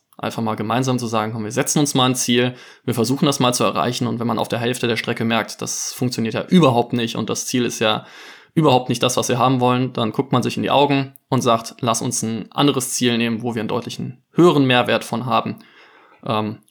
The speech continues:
und das ist einfach die größte Herausforderung, die Kommunikation im Verein. Wie kriegen wir da eigentlich gemeinsam unsere Ziele gesteckt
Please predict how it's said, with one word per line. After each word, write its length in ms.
und 240
das 200
ist 80
einfach 220
die 60
größte 280
Herausforderung, 640
die 80
Kommunikation 680
im 100
Verein. 460
Wie 140
kriegen 260
wir 100
da 200
eigentlich 300
gemeinsam 500
unsere 220
Ziele 280
gesteckt 460